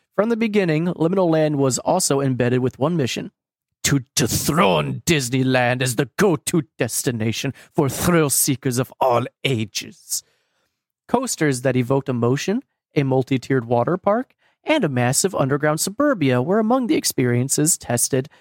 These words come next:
uh, while the park was open. And to this day, debates are plentiful on whether Karen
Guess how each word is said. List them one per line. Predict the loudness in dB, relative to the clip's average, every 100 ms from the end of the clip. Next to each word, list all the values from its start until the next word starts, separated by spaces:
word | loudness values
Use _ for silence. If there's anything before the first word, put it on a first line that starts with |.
| _ _ -2
uh, | 2 2
while | 2 0
the | 0
park | 0 0 -2
was | -4 -2
open. | -2 -2 -8 _ _ -4
And | -2 0
to | 0
this | 0 0
day, | 2 2 0 0
debates | 0 0 0
are | -2
plentiful | -4 -2 -2 0 -2 0 -2 -2 -14 _
on | -2 0
whether | 2 0
Karen | 0 0 2 2